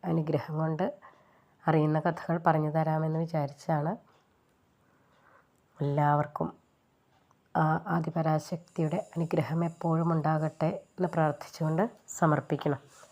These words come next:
മനസാദേവിയുടെ മാംഗല്യം. പണ്ട്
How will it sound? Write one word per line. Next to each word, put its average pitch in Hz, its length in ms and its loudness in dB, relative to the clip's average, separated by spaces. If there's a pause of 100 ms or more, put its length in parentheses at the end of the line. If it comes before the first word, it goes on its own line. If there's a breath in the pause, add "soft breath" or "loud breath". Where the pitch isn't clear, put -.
(400 soft breath)
മനസാദേവിയുടെ 160 1040 2 (320)
മാംഗല്യം. 151 520 0 (1300 soft breath)
പണ്ട് 202 540 10